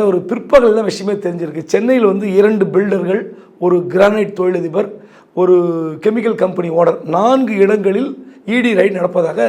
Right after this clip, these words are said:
ஒரு பிற்பகல் இரண்டு முப்பது மணிக்கு தான் தகவலே வருகிறது. அதில் ஒருவர் வந்து டாக்டர் சுஜய் ரெட்டி. டாக்டர் சுஜய் ரெட்டி வேறு யாருமல்ல, அமைச்சர் உதயனுடைய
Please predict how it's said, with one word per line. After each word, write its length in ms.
ஒரு 180
பிற்பகல் 520
இரண்டு 280
முப்பது 300
மணிக்கு 260
தான் 180
தகவலே 380
வருகிறது. 380
அதில் 200
ஒருவர் 340
வந்து 220
டாக்டர் 340
சுஜய் 320
ரெட்டி. 240
டாக்டர் 320
சுஜய் 300
ரெட்டி 220
வேறு 200
யாருமல்ல, 400
அமைச்சர் 340
உதயனுடைய 380